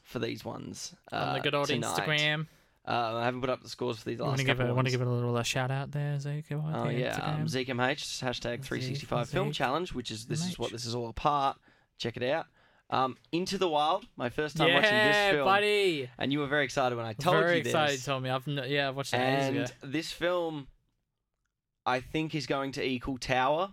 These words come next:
Speaker 1: for nine. I'm gonna give it a nine point two five out of ten.
Speaker 2: Whew.
Speaker 1: Bit of a spoiler if you get to this
Speaker 2: Bit of
Speaker 1: before
Speaker 2: a
Speaker 1: you get to my Insta-,
Speaker 2: spoiler.
Speaker 1: Instagram. It is, in my opinion,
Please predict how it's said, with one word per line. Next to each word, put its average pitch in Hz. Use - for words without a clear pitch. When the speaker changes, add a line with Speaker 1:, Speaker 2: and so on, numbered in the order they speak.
Speaker 1:
for -
nine. 135
I'm 127
gonna 127
give 127
it 127
a 127
nine 123
point 127
two 123
five 113
out 117
of 107
ten. 123
Speaker 2:
Whew. 480
Speaker 1:
Bit 120
of 113
a 107
spoiler 127
if 117
you 117
get 120
to 117
this 120
Speaker 2:
Bit 139
of 127
Speaker 1:
before 127
Speaker 2:
a 127
Speaker 1:
you 127
get 123
to -
my 127
Insta-, 127
Speaker 2:
spoiler. 127
Speaker 1:
Instagram. 147
It 180
is, 151
in 139
my 143
opinion, 117